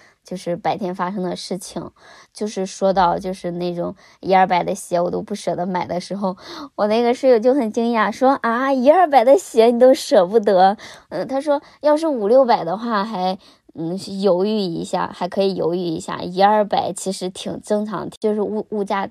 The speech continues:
挺正常的嘛。但是我说，嗯，没有办法，我实在是工资太低了，就是之前可能上大学的时候，自己没有挣钱的时候，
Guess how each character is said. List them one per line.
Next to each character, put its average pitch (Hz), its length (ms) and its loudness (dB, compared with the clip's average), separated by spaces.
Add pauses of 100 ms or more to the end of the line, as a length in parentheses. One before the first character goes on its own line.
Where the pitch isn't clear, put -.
挺 - 320 -8
正 202 200 -6
常 196 200 -12
的 160 100 -12
嘛。 - 260 -12
但 277 140 2
是 277 60 4
我 240 200 4
说， 262 300 2 (640)
嗯， 254 260 -4
没 269 100 0
有 285 120 4
办 269 360 4
法， 233 240 0
我 220 200 0
实 226 280 -6
在 240 260 2
是 233 180 -4
工 214 280 -2
资 214 120 -6
太 226 280 -4
低 190 340 -8
了， 175 340 -6
就 220 140 -6
是 214 320 -4
之 254 220 -8
前 196 280 -4
可 202 60 -8
能 190 100 -6
上 247 260 -6
大 233 200 -6
学 196 160 -8
的 202 140 -2
时 214 100 -10
候， 190 160 -2
自 233 160 -10
己 247 100 -6
没 196 140 -4
有 240 140 0
挣 240 260 -4
钱 196 180 -10
的 185 140 -8
时 190 160 -12
候， 185 300 -4